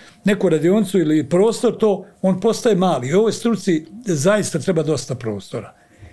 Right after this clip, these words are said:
Sedam puta, a sad pitam svako ko sluša ovaj razgovor, šta znači preseliti stan od pedeset kvadrata, a preseliti fabriku, recimo, zadnje seljenje je bilo gdje sam selio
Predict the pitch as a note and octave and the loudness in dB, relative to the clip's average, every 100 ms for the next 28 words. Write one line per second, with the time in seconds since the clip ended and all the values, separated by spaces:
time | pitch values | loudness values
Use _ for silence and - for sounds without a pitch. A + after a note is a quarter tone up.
0 | - _ - - A#3+ B3 G#3 C3+ F3 D3+ | -20 _ -16 -2 2 4 2 2 0 0
1 | - C3 - B2 - A#3+ A#3 - B3 B3 | -2 -6 -4 -6 0 0 0 2 2 2
2 | - D#3+ C3 - - G3 C4 - E3+ F#3+ | 0 -2 -4 -8 -4 -2 -2 -2 -4 -2
3 | D3+ - E3+ - C#3+ C3+ B2 G#2+ G2+ G2+ | -2 0 -2 -2 -2 -2 -4 -6 -12 -18
4 | - _ _ _ - _ - - B3 A#3+ | -20 _ _ _ -20 _ -20 -2 2 2
5 | A#3+ C4+ - G3 E3+ D#3+ - A3+ - - | 2 2 2 -2 0 -2 0 0 -2 0
6 | A#3 A3 E3+ C3 E3+ G3 F#3 D#3+ C3+ C3+ | 2 4 2 0 2 2 2 -2 -2 0
7 | B2+ A#2+ - - _ _ _ - B2+ F#3+ | -2 -4 -12 -18 _ _ _ -6 0 0
8 | F#3 B3+ B3+ - G3+ A3 G#3 - D3 A2+ | 2 2 0 0 2 4 4 0 -4 -8
9 | - - _ _ _ _ F#3 G3+ G3+ D3 | -12 -20 _ _ _ _ 0 2 0 0
10 | D3 C#3 A#2+ G#3+ A#3 F#3 - A3 G3+ E3+ | -2 -2 2 4 4 2 2 2 2 2
11 | C#3+ F3 G3+ D#3+ C3 D3+ - F#3+ F3+ | 2 2 2 0 -2 -8 -2 0 0